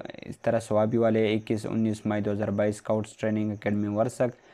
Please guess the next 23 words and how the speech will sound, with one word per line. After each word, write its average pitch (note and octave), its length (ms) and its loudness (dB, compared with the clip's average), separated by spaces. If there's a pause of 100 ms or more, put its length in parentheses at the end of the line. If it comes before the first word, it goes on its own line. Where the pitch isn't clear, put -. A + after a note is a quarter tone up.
(180)
पिशावर C3 420 4
वाले C#3 200 6
जो, B2+ 120 2
जो B2 180 2
है, B2+ 120 6
वो B2 120 4
अट्ठाईस A#2+ 460 2
छब्बीस A#2+ 360 -2
मई A#2 140 2
दो A#2 140 -2
हज़ार G#2+ 220 0
बाईस A2 360 0
स्काउट A2+ 420 0
ट्रेनिंग A2+ 360 0
एकेडमी G#2+ 460 0
वर्सक। G#2 440 -2 (640)
नौशेरा, B2 540 4
कोहाट, A#2 500 6
एफ़आर A#2 420 4
कोहाट, A2 580 4
एबटाबाद, G#2+ 600 4
मानसेरा, G#2+ 460 2
हरीपुर, G#2 760 -2